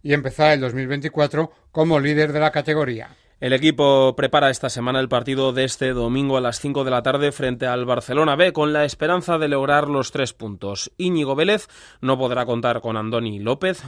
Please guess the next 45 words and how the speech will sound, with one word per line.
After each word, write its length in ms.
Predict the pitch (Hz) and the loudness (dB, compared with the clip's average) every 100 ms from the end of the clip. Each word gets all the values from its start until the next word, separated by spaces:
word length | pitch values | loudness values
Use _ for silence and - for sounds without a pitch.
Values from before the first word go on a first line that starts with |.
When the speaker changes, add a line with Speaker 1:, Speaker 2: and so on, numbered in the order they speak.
| 113 | -8
Speaker 2:
por 160 | 135 131 | -6 -4
sanción, 480 | 117 104 139 147 135 | -6 -8 -4 -4 -4
ya 80 | |
que 100 | 120 | -8
cumple 320 | 113 131 127 117 | -10 -8 -6 -6
ciclo 360 | 147 - 127 | -6 -4 -2
de 100 | 135 | 0
amarillas, 580 | 151 123 131 131 147 135 | 0 0 -2 0 0 0
ni 140 | 139 | -4
con 180 | 135 135 | -2 -2
Ikpekeme, 640 | 156 - 135 139 139 147 - | -2 -4 -4 -2 0 -2 -2
Mangel 540 | 143 143 143 160 156 - - - | 0 0 2 2 2 -2 -20 -8
o 160 | 123 123 | 0 2
Ale 180 | 120 117 | 2 0
Díez, 400 | 185 135 - - | 0 0 -2 -8
estos 380 | 135 - 127 - | -6 -4 -6 -2
tres 240 | 160 - | -2 0
últimos 400 | 143 139 135 131 | -2 -2 -2 -2
por 220 | 143 131 | -2 -2
lesión. 400 | 123 - 87 95 - - - | -2 -4 -8 -10 -14 -20 -6
El 140 | 135 | 0
entrenador 480 | 135 131 139 160 180 | 0 2 2 4 4
no 140 | 160 147 | 2 2
cree 180 | 156 | 2
que 80 | 147 | 0
el 100 | 139 | -2
mal 160 | 151 165 | 0 0
momento 440 | 139 143 143 139 | 0 -2 -2 -4
del 160 | 131 123 | -4 -6
primer 260 | 131 151 | -4 0
equipo 320 | 160 135 123 117 | 0 -2 -4 -4
del 160 | 117 | 0
Barça 320 | 127 135 139 | 0 0 0
afecte 320 | 123 165 147 131 | -2 -4 -6 -6
a 40 | |
su 140 | 165 | -6
filial 460 | 156 135 147 156 117 | -6 -4 0 0 0
debido 320 | 117 151 165 | -4 -2 -2
a 60 | 135 | -2
la 100 | 123 | -2
calidad 380 | 120 117 131 - | -4 -4 -4 -4
que 140 | 147 | -4
atesoran 460 | 131 120 127 120 117 | -4 -6 -4 -4 -4
los 120 | 110 | -6
jugadores. 720 | 120 117 90 - - - | -6 -6 -8 -12 -14 -14